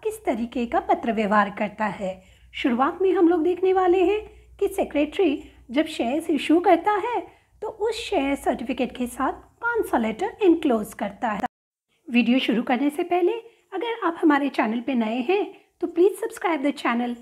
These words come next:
share it with your friends and don't forget to comment about whether you like the video or no।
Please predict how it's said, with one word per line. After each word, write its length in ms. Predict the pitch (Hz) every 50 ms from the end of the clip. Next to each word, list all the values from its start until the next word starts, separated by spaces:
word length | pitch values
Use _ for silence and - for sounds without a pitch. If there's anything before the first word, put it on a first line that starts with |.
| -
share 260 | - - - 330 339 427
it 160 | 480 - 480
with 160 | 480 453 -
your 160 | 415 453 427 440 - -
friends 480 | - 320 269 254 240 240 262 254 - - _ _ _ _ _
and 280 | 262 254 262 262 262 269 - - _ 240
don't 280 | 208 269 320 427 453 -
forget 480 | - 403 311 254 277 247 247 240 - - _ -
to 100 | 330 - - -
comment 420 | 220 220 294 359 427 466 - - - _ _ _ _ _ -
about 460 | 381 339 359 339 311 320 330 - - - _ _ _ 415
whether 200 | 466 508 554 508
you 120 | 466 453 330
like 240 | 254 233 254 294 311
the 100 | 359 349
video 420 | 262 226 233 240 208 - 240 233 220 214
or 100 | 202 190
no। 220 | 190 190 190 202